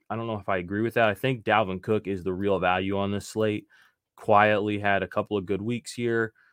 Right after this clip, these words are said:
Twenty-seven and thirty-five this last week. Eh, not great, but you did see some really nice runs from Dalvin Cook this last week. All right, we are on the clock. Tyreek Hill is still available, so I will take him. He is the top guy in my rankings. I already know that.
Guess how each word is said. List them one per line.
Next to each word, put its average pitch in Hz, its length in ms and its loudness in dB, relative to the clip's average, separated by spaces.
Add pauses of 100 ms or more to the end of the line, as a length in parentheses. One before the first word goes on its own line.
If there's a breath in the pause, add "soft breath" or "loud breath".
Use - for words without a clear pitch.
(120)
Twenty-seven 107 460 0
and 104 180 -2
thirty-five 101 640 2
this 95 160 -8
last 104 260 4
week. 101 260 -4
Eh, 143 260 6 (100)
not 120 220 0
great, 117 220 0
but 107 140 -8
you 120 80 -6
did 131 160 0
see 160 160 2
some 120 220 -6
really 117 180 0
nice 101 300 -4
runs 107 340 0
from 92 180 -6
Dalvin 90 380 -2
Cook - 180 -8
this 95 200 -10
last 90 260 -4
week. 82 320 -12
All 156 100 12
right, 120 160 10
we 135 140 6
are 139 140 6
on 120 160 6
the 98 80 -4
clock. 135 480 4 (440 soft breath)
Tyreek 208 440 8
Hill 135 240 2
is - 80 -6
still 95 240 -2
available, 117 440 2
so - 140 -8
I 104 140 0
will 92 100 -2
take 95 240 -8
him. 95 220 -6
He 95 140 -10
is 107 260 -2
the 92 80 -10
top 95 280 -6
guy 87 160 -4
in 80 80 -6
my 82 80 -8
rankings. 101 560 -8
I 82 80 -8
already 85 220 -8
know 95 240 -4
that. 101 300 -6